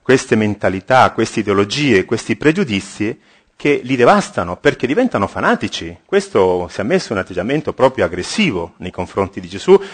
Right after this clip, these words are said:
e penso che tra l'altro vi sarà capitato anche a voi. Ehm, mai si trovano persone così aggressive come le persone religiose. Tu puoi parlare a un'assemblea di persone che magari non frequentano molto, ti possono contestare, possono essere dibattiti.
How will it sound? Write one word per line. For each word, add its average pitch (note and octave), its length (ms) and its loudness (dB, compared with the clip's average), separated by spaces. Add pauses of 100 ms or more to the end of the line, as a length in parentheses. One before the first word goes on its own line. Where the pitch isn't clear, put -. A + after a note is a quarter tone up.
(160)
e - 100 -6
penso C#3 240 4
che G#2+ 80 6
tra F#2 120 0
l'altro G2+ 520 4
vi F#2+ 80 -16
sarà F#2+ 200 -4
capitato F2+ 460 -2
anche F2+ 180 -2
a - 20 4
voi. B2+ 220 8 (580)
Ehm, G#2+ 340 0 (200)
mai A#2 580 6 (240)
si - 160 -4
trovano C3 320 6
persone B2+ 400 4
così A#2 220 0
aggressive C#3+ 420 2
come C3 160 4
le G2+ 60 4
persone F2+ 320 -2
religiose. E2 560 -2 (960)
Tu A2 140 -2
puoi A2 140 4
parlare G#2+ 340 6
a - 20 4
un'assemblea G2+ 580 4
di F#2 140 -4
persone G#2 340 2
che F#2+ 80 -4
magari F#2+ 220 0
non G2 100 -2
frequentano G#2 460 0
molto, A2 640 4
ti A#2+ 120 -2
possono A#2+ 340 4
contestare, G#2 840 2
possono F#2+ 340 -2
essere G2 260 0
dibattiti. G2 580 0